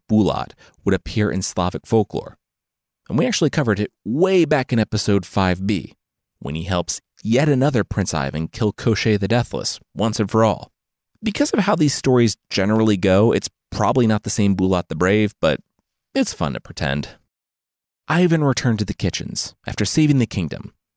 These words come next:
frustrated but honor-bound to his word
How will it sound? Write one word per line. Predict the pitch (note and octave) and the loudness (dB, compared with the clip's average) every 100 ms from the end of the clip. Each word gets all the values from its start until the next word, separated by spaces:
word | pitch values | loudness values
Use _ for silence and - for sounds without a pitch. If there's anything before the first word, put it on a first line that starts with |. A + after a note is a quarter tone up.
| _ _ _ - | _ _ _ 0
frustrated | G#3 G3+ - E2+ C#2+ E2 F#2+ | 0 0 0 0 0 -2 -2
but | F#2 - _ _ _ - | -2 -4 _ _ _ -6
honor-bound | B2+ C#3+ C#3+ A#2 A2+ A2+ G#2 | -2 2 2 2 2 2 2
to | G#2+ | 0
his | F#2+ | 0
word | G#2 F#2 E2 E2+ | 0 0 0 -4